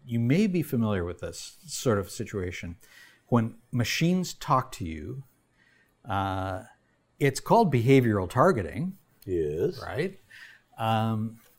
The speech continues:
Speaker 1: but how do you feel when a machine talks to you? Do you, does it give you a warm, glowing feeling in your, you know, when your toaster tells you your toast is ready? Uh, <laughs> when your car tells you, you know, you know, please connect your seatbelt.
Speaker 2: Yeah.
Speaker 1: Uh,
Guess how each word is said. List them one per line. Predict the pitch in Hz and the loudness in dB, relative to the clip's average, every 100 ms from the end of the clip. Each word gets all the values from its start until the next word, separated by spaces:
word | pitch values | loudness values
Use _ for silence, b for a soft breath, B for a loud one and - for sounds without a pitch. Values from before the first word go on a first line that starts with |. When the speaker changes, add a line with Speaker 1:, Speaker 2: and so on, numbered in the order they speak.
| _ | _
Speaker 1:
but | 160 | -2
how | 190 320 | 0 0
do | |
you | 311 | 0
feel | - - 147 104 | -2 2 4 4
when | 90 95 | 2 -4
a | |
machine | 90 - 123 98 95 | -6 -6 -4 -4 -6
talks | - 92 - - | -6 -6 -6 -12
to | 98 | -10
you? | 87 | -6
Do | 117 | -4
you, | |
does | 127 131 151 | -6 -8 -8
it | 160 - _ | -8 -14 _
give | - 202 | -8 0
you | 180 | 2
a | 127 | 2
warm, | 95 107 127 123 | 2 0 0 0
glowing | 101 107 120 117 113 | -2 0 0 0 -2
feeling | 104 120 123 120 | -4 -2 0 -2
in | 113 | -4
your, | 101 98 | -6 -8
you | 135 | -4
know, | |
when | 131 139 | 0 2
your | 117 | 0
toaster | - 160 151 139 | 2 2 2 -2
tells | 131 131 123 | 0 0 0
you | |
your | 139 113 | -2 -2
toast | 104 127 135 - | -2 -2 -4 -6
is | 123 | -4
ready? | 127 131 139 | 2 2 2
Uh, | - - - - - 180 - - 160 - | 0 4 4 4 0 0 0 -4 -4 -4
<laughs> | - - - | -8 -8 0
when | 143 139 | 2 8
your | 139 | 6
car | - - 156 160 | 8 12 12 12
tells | 147 139 131 | 10 8 8
you, | 131 131 131 127 127 | 4 2 4 2 2
you | 131 | 4
know, | 107 107 104 113 117 120 | 4 4 2 -2 -4 0
you | 127 | 2
know, | 101 | 2
please | 117 165 156 - - _ _ _ | 4 4 4 -2 -20 _ _ _
connect | - 135 117 120 | 2 4 2 -2
your | 92 | -4
seatbelt. | - 143 - 117 - - | -6 -10 -4 -6 -6 -6
Speaker 2:
Yeah. | 135 | -2
Speaker 1:
Uh, | 170 | 0